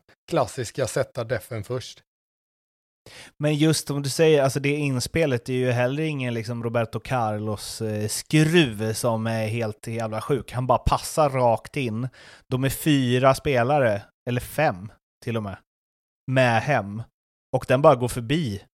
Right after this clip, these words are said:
Speaker 2: två gubbar. Och
Speaker 1: Ja,
Speaker 2: sen
Speaker 1: ja, alltså
Speaker 2: springer
Speaker 1: du har ju, du har ju
Speaker 2: Jordan
Speaker 1: två, tre
Speaker 2: emellan.
Speaker 1: man, du,
Speaker 2: Alltså.
Speaker 1: du har ju två, tre man som går på första löpet och cutbacken.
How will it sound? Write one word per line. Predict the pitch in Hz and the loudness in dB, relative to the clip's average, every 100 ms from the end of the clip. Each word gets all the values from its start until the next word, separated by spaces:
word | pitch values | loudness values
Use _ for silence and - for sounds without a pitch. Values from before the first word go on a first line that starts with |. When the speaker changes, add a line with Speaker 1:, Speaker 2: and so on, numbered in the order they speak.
| _ _ - | _ _ -6
Speaker 2:
två | 135 123 | 0 2
gubbar. | 117 110 135 95 | 0 0 0 0
Och | 90 _ - 254 | -6 _ 2 6
Speaker 1:
Ja, | |
Speaker 2:
sen | 180 | 8
Speaker 1:
ja, | 151 | 8
alltså | 151 | 8
Speaker 2:
springer | 175 | 8
Speaker 1:
du | |
har | 185 | 8
ju, | 185 | 10
du | 180 | 10
har | |
ju | 196 | 8
Speaker 2:
Jordan | 220 | 10
Speaker 1:
två, | 196 | 8
tre | - | 8
Speaker 2:
emellan. | 190 170 220 202 | 8 8 8 4
Speaker 1:
man, | - | 2
du, | |
Speaker 2:
Alltså. | 190 175 | 4 6
Speaker 1:
du | |
har | 185 | 6
ju | 202 | 4
två, | - 208 | 8 6
tre | 180 185 | 8 6
man | 170 220 | 6 4
som | 214 | 2
går | 185 | 0
på | 160 | 0
första | 190 156 139 | -2 0 0
löpet | 139 131 151 | 2 0 -2
och | 143 | -2
cutbacken. | - 120 - 127 113 214 | -2 -2 -4 -6 -4 -4